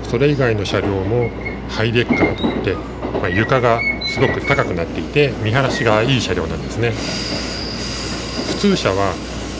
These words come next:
二階建てではないんですけれども、ハイデッカーで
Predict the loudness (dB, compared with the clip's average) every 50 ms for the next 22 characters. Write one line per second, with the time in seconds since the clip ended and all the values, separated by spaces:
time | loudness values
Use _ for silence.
0 | -4 -2 -2 2 4 4 4 4 2 2 0 0 0 0 0 0 0 0 -2 -4
1 | -4 -2 -2 -2 0 0 0 2 2 2 0 -2 -4 -6 -6 -6 -6 -8 -6 -6
2 | -6 -6 -6 -4 -4 -2 0 2 2 2 2 0 0 0 -2 -8 -8 -8 -8 -4
3 | 0 0 0 0